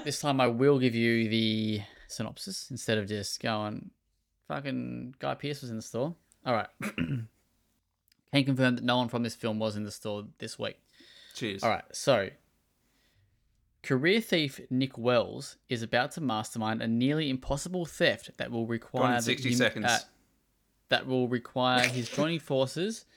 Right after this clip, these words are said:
Speaker 1: with a clever young accomplice. The unlikely alliance arranged by Nick's longtime friend and fence, Max,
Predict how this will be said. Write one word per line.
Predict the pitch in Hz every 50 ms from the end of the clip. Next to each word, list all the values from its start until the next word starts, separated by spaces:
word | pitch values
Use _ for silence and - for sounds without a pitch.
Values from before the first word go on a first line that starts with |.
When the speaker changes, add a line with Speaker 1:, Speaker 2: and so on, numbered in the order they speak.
| _ _ _ _ _ _ _ -
Speaker 1:
with | 120 120 113
a | 113
clever | - - 143 143 143 151
young | 156 139 131 127 123 123
accomplice. | 117 - - - 160 156 - 123 107 - - - - _ _ _ _ _ _ _ _ _ _ _ _ _ _ _ -
The | -
unlikely | 127 151 170 175 175 175 175 - 175 165
alliance | 160 139 127 117 107 101 110 135 143 -
arranged | - 120 117 113 117 117 113
by | - 113 110
Nick's | 110 110 117 117 - - -
longtime | 123 117 113 113 - 110 107 110
friend | 107 - - - 127 123 120 117
and | 117 104 110
fence, | - - - - - 147 135 - - 139 - - - - _ _ _ _ _ _ _ _ _ _ _ _ _ -
Max, | 131 123 117 110 135 - - - -